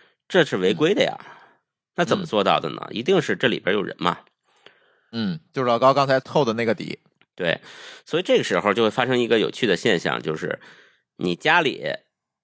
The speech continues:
Speaker 1: 上传上行带宽可能真的是会被限速，因为这个是
Speaker 2: 嗯。
Speaker 1: A C N是走的同一个线路，对吧？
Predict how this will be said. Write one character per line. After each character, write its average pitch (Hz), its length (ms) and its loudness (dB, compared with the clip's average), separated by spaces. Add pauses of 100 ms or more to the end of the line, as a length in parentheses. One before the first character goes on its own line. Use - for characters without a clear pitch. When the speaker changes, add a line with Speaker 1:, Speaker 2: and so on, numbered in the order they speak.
(480)
Speaker 1:
上 117 240 0
传 82 420 0 (360)
上 113 240 0
行 82 180 -6
带 90 140 2
宽 90 180 -4
可 - 140 -8
能 87 180 -8
真 131 180 2
的 139 140 4
是 - 160 -6
会 80 160 -4
被 80 100 0
限 78 240 -4
速， - 240 -10 (720)
因 113 160 0
为 127 100 2
这 127 200 0
个 98 100 0
是 101 120 0
Speaker 2:
嗯。 - 40 -2
Speaker 1:
A 117 120 4
C 117 180 -2
N 110 300 2
是 107 120 -4
走 - 160 -6
的 73 100 -6
同 71 200 -8
一 107 60 -2
个 107 120 2
线 98 200 0
路， - 200 -8
对 87 100 -4
吧？ - 280 -6